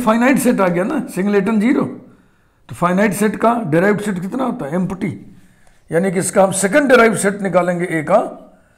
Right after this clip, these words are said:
तो ये बराबर हो जाएगा derived set of singleton zero equal to empty set। हो गया, फुल स्टॉप। तो कितने डिराइव्ड सेट्स निकले?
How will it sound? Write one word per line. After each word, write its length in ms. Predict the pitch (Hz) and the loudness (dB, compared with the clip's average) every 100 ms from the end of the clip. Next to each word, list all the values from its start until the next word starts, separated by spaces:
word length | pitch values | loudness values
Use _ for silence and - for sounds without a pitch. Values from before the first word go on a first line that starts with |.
| _ _ | _ _
तो 60 | 180 | -6
ये 80 | 160 | 0
बराबर 320 | 165 160 156 | 0 2 0
हो 80 | 147 | 0
जाएगा 340 | 151 156 254 208 - - - _ _ - | -2 2 0 0 -8 -20 -20 _ _ -10
derived 460 | 131 151 185 208 175 | -4 2 2 0 -2
set 260 | 185 208 - | -2 -2 0
of 280 | 180 196 165 - - - _ _ | 4 4 4 -4 -14 -20 _ _
singleton 580 | - 165 170 170 175 165 | -10 -6 -2 -2 -2 -4
zero 260 | 143 156 139 - - _ _ _ - | -4 -6 -6 -10 -20 _ _ _ -14
equal 360 | 143 - 202 208 | -12 -6 -6 -4
to 80 | 226 - - 170 | -6 -6 -8 -8
empty 320 | 147 156 160 | -8 -10 -10
set। 340 | - - - - _ _ _ _ _ _ 175 | -12 -18 -20 -20 _ _ _ _ _ _ -6
हो 120 | 190 | -4
गया, 140 | 170 | -6
फुल 220 | 120 202 175 | -6 -6 -6
स्टॉप। 260 | - - - _ _ _ _ _ _ _ _ _ _ _ _ _ _ _ _ _ _ _ | -8 -16 -20 _ _ _ _ _ _ _ _ _ _ _ _ _ _ _ _ _ _ _
तो 60 | - | -4
कितने 280 | 240 285 311 | 0 4 6
डिराइव्ड 340 | 269 254 254 | 8 6 6
सेट्स 260 | 226 254 - | 0 0 0
निकले? 340 | 240 233 285 | -2 2 2